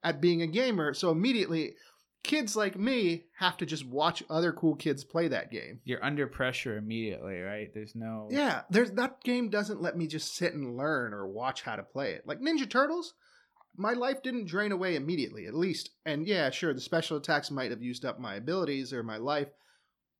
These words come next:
Speaker 1: That's fine. Give me a chance. Don't just, though, if you're counting away my health and then the death character is just chasing me across the screen, that death character just wants my quarters.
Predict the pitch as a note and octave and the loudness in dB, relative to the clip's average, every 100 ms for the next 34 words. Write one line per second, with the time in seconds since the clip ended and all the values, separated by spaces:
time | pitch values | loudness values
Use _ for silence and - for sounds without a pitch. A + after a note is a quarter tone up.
0 | - A3 A3+ - - G#3 D3+ F#2 E2 - | 0 2 2 0 0 2 4 2 -4 -4
1 | A#3 A3 G3+ D#3+ - F3 G#2+ - E3+ A#3+ | -2 2 2 0 0 0 -2 -2 2 2
2 | - A3+ G3 F3 F3+ D3+ - - - E3 | 2 0 0 2 2 2 0 -8 -6 -2
3 | D#3 B3+ C4 - A3 A3 G#3 F3+ F#3+ F3+ | 2 2 0 2 6 6 4 2 2 2
4 | E3 C#3 E3+ F3 D#3+ D3 D3 A2+ C#3 D3 | 0 2 2 2 2 0 -2 -2 -2 -2
5 | - - D#3+ D#3 D3 C3+ C#3 - D#3+ D#3 | -2 2 4 4 0 0 -4 -4 0 0
6 | D3+ D3 C3+ D#3+ C#3 C#3 - D#3+ C#3+ - | 0 0 0 0 0 -2 -4 -2 -2 -8
7 | - - C4 - G#3 F3+ - F3 D#3+ D3 | -6 0 0 4 4 4 6 4 6 2
8 | D#3 D3+ D3 C3 A#2+ G#2+ - D3 A#2 D#2+ | 0 0 0 -2 -4 -6 0 0 0 -4
9 | - | -8